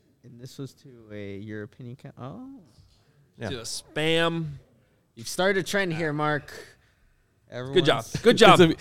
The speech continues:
Speaker 4: a, it's an excellent job. Do
Speaker 3: Good job. I like
Speaker 1: Get
Speaker 3: it.
Speaker 1: it.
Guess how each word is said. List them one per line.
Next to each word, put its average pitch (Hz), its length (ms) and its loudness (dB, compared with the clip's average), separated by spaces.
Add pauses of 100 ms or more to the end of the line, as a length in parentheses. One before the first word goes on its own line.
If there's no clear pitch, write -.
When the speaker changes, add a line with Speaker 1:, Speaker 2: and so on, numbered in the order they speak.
(140)
Speaker 4:
a, - 80 -8
it's 170 160 4
an 185 120 8 (100)
excellent 160 480 8
job. 120 340 4 (340)
Do - 100 -4
Speaker 3:
Good 160 120 0
job. 120 300 0 (640)
I 123 80 -2
like 135 180 0
Speaker 1:
Get 113 120 -4
Speaker 3:
it. 107 60 -12
Speaker 1:
it. - 320 -18